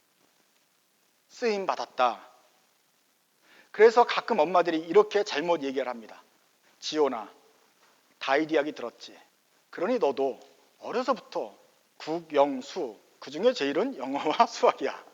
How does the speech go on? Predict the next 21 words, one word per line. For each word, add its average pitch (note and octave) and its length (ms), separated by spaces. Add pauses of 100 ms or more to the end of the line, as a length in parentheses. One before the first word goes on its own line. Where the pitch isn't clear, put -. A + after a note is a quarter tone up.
(640)
여기를 A#3+ 480
갈고 - 260
닦아야 - 380
돼." - 180 (2500)
아멘 C#3+ 220
하지 C3 160
마. A2+ 160 (160)
그죠? - 160 (200)
그래서 D#3 320 (800)
갈고 A3+ 280
닦으면, A#3+ 580 (500)
계속 E4 520
하다 C#4 160
보면 G#3+ 260
언젠가 C4+ 500
너가 G#3+ 320
인생에 G3+ 380
다윗을, A#3 640
골리앗을 B3+ 380
만나면 F#3 540 (340)
네가 C#3+ 380